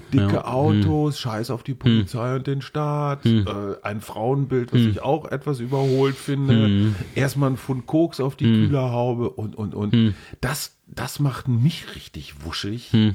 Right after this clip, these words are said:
Speaker 1: Unsere Kinder kriegen da einfach so ein Weltbild um
Speaker 2: Hm.
Speaker 1: die Ohren gehauen als cool,
Speaker 2: Hm.
Speaker 1: was einfach nur kriminell und,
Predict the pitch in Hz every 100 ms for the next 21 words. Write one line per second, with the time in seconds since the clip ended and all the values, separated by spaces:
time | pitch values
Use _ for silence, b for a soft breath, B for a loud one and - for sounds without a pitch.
0 | - 120 143 135 143 143 - 127 120 127
1 | 135 131 - 117 127 127 - 95 117 110
2 | 117 107 82 135 139 135 - 92 117 110
3 | 90 71 78 73 69 67 80 92 - _
4 | - 85 - - - 131 85 95 175 117
5 | 113 107 B - 147 98 92 90 92 -
6 | 98 101 90 76 90 - 127 120 -